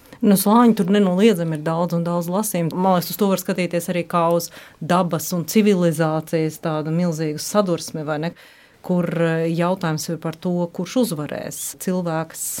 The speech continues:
vai daba. Un šķiet, ka tas Tokarčuks skatījums ir, ka daba var uzvarēt, <laughs> ka daba var nogalināt cilvēkus. Un es pat tur tik daudz nenolasīju to jautājumu par cilvēku, cilvēku nogalināšanu, kā to jautājumu, vai, vai daba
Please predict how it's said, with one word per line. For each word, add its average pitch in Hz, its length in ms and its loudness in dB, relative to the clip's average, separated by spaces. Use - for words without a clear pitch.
vai 151 140 -6
daba. 185 340 -4
Un 156 400 -8
šķiet, - 400 -2
ka 170 100 -2
tas 170 280 -4
Tokarčuks 208 680 2
skatījums 180 600 -2
ir, 175 140 -2
ka 170 220 -6
daba 185 400 -8
var 170 160 -6
uzvarēt, 147 600 -8
<laughs> - 160 -20
ka 185 80 0
daba 196 320 4
var 175 160 0
nogalināt 170 880 2
cilvēkus. 160 640 0
Un 170 300 -6
es 220 180 2
pat 208 200 -2
tur 233 160 4
tik 214 120 -2
daudz 196 280 2
nenolasīju 185 560 0
to 180 120 -2
jautājumu 180 400 -4
par - 120 -14
cilvēku, 185 480 -2
cilvēku 202 440 -2
nogalināšanu, 170 720 -4
kā 175 200 0
to 220 200 2
jautājumu, 180 600 -2
vai, 165 180 -2
vai 160 180 -2
daba 180 560 0